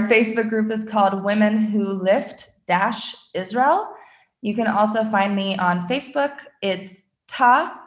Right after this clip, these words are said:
underscore Mar underscore Ush. It's my nickname, Tamar Ush. Um, other than that, it's been an absolute pleasure. And thank you so much for inviting me. I'm, it's been a great, great discussion. And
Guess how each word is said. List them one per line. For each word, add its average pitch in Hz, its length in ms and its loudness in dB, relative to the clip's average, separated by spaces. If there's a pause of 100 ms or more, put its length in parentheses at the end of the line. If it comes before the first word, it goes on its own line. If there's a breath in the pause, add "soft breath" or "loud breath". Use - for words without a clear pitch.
(280)
underscore 269 840 -2
Mar 226 680 2 (180)
underscore 240 880 -4
Ush. - 500 -8 (460 soft breath)
It's 180 240 -10
my 196 160 2
nickname, 208 580 -2
Tamar 180 360 -2
Ush. - 400 -6 (800 soft breath)
Um, 190 760 4
other 233 260 2
than 262 180 0
that, 294 300 -2
it's 208 160 -8
been 214 140 -2
an 214 180 2
absolute 220 600 -4
pleasure. 208 480 -6 (320)
And 190 180 -4
thank 214 240 0
you 302 80 -2
so 269 200 -4
much 262 460 0
for 247 80 -2
inviting 220 480 2
me. 175 140 -2
I'm, 170 180 -4
it's 175 260 -6
been 202 220 -2
a 196 120 0
great, 190 520 -2
great 190 220 -2
discussion. 175 680 -6
And 165 160 -10